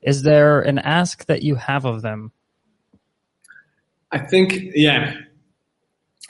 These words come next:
Speaker 2: I think for the, <laughs> if, if I'm wearing my Gnosis Safe hat, I ask for patience. <laughs> Um, patience for getting all our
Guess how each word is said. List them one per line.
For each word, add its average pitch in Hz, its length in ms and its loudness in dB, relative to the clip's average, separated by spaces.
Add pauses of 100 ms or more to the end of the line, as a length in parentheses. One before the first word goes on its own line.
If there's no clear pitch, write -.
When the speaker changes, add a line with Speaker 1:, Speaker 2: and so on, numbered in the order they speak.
(160)
Speaker 2:
I 139 60 -8
think 165 220 -2
for 160 160 -6
the, 143 760 -4 (320)
<laughs> - 300 -18
if, 143 140 2 (120)
if 151 100 0
I'm 143 140 2
wearing 160 220 4
my 156 100 4
Gnosis 151 380 2
Safe 156 220 2
hat, 165 220 0 (140)
I 127 80 -4
ask 131 260 0
for 127 120 -6
patience. 143 640 -4 (100)
<laughs> - 0 - (680)
Um, 143 400 2 (320)
patience 147 400 0
for 143 120 -4
getting 143 260 -2
all 139 240 0
our 131 400 -2